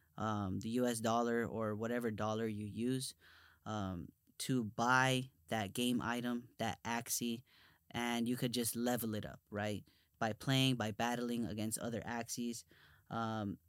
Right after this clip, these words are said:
and why do crypto gaming? Well, 'cause you can actually make money.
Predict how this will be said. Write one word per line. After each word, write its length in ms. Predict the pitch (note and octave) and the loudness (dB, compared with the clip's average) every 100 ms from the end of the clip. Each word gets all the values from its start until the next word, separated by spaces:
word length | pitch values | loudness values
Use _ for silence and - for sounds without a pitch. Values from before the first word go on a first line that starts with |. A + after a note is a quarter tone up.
| - - | -20 -4
and 320 | B2+ C3 A#2+ | 0 2 2
why 280 | A#2+ C#3+ D#3+ | 4 6 6
do 260 | C3 C3+ C3+ | 6 4 4
crypto 440 | - C#3 C3+ C#3+ | 4 2 4 2
gaming? 460 | C3+ C#3 C#3 C#3+ C3+ | 4 6 6 6 2
Well, 160 | A#2 | -2
'cause 260 | - B2 A#2 | -4 -6 -4
you 80 | A#2+ | -4
can 140 | C3 B2 | -4 -2
actually 420 | C3 B2 C3+ B2 | -2 0 2 2
make 240 | A#2+ A2+ | 2 0
money. 400 | A2+ A2+ A2+ A2 | -2 0 -2 -4